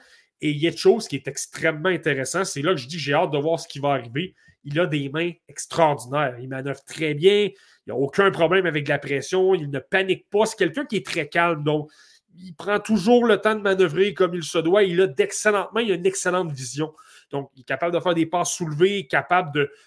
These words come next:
de pivoter très rapidement sur lui-même. Et il a une capacité, lui, également,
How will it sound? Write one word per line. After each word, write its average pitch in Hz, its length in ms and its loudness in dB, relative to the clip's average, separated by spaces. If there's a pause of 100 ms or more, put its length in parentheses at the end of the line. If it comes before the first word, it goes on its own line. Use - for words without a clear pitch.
(100)
de 139 160 -8
pivoter 160 420 -4
très 196 220 0
rapidement 170 380 -2
sur 170 260 -2
lui-même. 190 480 0
Et 185 60 -2
il 175 120 -2
a 302 60 0
une 330 80 -10
capacité, 180 520 -4
lui, 233 380 -4
également, 170 460 0